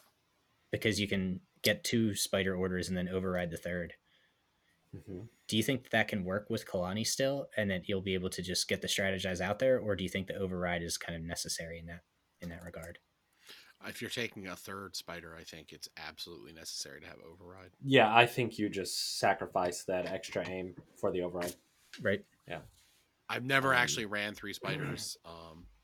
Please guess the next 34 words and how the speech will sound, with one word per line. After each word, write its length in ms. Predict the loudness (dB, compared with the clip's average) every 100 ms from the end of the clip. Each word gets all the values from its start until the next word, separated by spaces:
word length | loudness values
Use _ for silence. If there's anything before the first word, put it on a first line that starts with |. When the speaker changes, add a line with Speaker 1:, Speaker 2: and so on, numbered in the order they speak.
| _ _ _ _ _
Speaker 3:
but 220 | -8 -8 -8 _
I 160 | -4 -4
feel 240 | -2 -4
like 340 | -2 -2 -2 -6
I 120 | -8 -6
would, 160 | -6
'cause 180 | -2 0
I 100 | 0
would 160 | -2 -6
need 360 | -8 -8 -6
to 100 | -10
run 420 | -8 -8 -8 -10 -14
the 80 | -12
generic 460 | -8 -8 -8 -10 -12
or 180 | -14 -16 _
Kraken 400 | -8 -8 -8 -14 -20 _
for 100 | -16
that. 220 | -12 -12 -14 _ _ _ -20 _ -20 -10 4
Speaker 1:
Right, 220 | 6 8
like, 200 | 4 4
if 160 | -2
three 280 | -2 2 4
Speaker 3:
Mm. 40 | 4
Speaker 1:
becomes 420 | 2 0 0 0
the 100 | 2
vogue 380 | 2 2 0 -4 -14 _ -8
call, 320 | 0 2 2
you 100 | 0
probably 380 | 0 0 0 -2
need 220 | -2 0
some 240 | 0 0 0
source 320 | 0 -2 -4
of 100 | -6
override. 480 | -8 -8 -8 -8